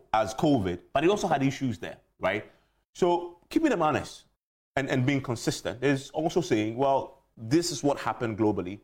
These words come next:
and how it affected us, but we could have done things better." And I thought that was the one key missing link there that would have really sort of helped this case in the eyes of the general public, but also the,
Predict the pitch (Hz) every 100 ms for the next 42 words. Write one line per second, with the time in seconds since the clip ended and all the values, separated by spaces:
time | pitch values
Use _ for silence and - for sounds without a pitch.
0 | _ _ _ 101 120 117 101 110 - 87
1 | 62 - _ _ _ 98 117 - - 110
2 | 120 110 104 101 101 95 90 98 117 135
3 | 175 131 131 139 - - 113 110 - 113
4 | 110 107 104 - 107 131 131 - 117 110
5 | 104 107 104 104 95 92 101 101 92 -
6 | 101 120 120 117 - _ _ 117 104 -
7 | - 107 107 - 113 101 - _ _ 113
8 | 110 - 131 135 139 127 - 104 104 98
9 | - 98 123 110 92 92 85 110 - 104
10 | 110 110 101